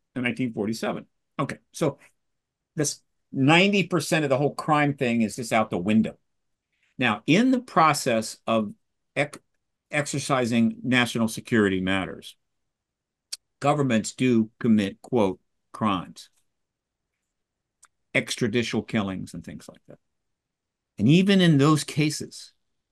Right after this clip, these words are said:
the idea that, well, you know, you've committed a crime and you're gonna have to pay for it. No. If we execute a,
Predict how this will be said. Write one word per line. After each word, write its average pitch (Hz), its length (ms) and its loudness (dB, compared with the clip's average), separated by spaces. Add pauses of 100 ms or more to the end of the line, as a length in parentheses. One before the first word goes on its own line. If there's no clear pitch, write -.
(1120)
the 107 120 -2
idea 120 400 2
that, 110 140 -2
well, 131 500 2 (580)
you 104 80 -12
know, 104 260 -12
you've 101 280 -8
committed 113 340 2
a 110 60 -2
crime 123 600 2
and 90 180 -4 (560)
you're 101 80 -12
gonna 107 100 -6
have 104 60 -12
to - 80 -12
pay 131 300 -4
for 113 380 2
it. 110 80 -4 (840)
No. 131 360 -4 (1040)
If 123 160 -8
we 160 240 2
execute 143 580 2
a, 107 140 -2